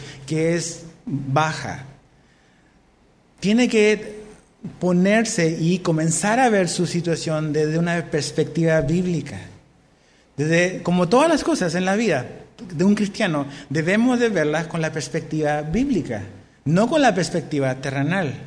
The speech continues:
o lo que nuestra cultura nos quiera hacer creer, sino desde la perspectiva bíblica. Y él dice que ese hermano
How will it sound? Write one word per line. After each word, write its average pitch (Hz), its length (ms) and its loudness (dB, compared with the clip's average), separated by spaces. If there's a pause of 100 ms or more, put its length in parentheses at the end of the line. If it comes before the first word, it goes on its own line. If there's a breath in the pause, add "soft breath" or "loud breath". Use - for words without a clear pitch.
(120)
o 120 80 -2
lo 139 140 2
que 143 100 -2
nuestra 143 260 -2
cultura 135 460 0
nos 151 160 -2
quiera 131 220 -2
hacer 131 240 -6
creer, 180 260 -6
sino 170 300 -2 (420 loud breath)
desde 139 180 2
la 143 140 2
perspectiva 135 600 -2
bíblica. 160 360 0
Y 131 160 4
él 233 160 4
dice 214 300 0
que 147 140 -2
ese 165 160 -4
hermano 165 400 0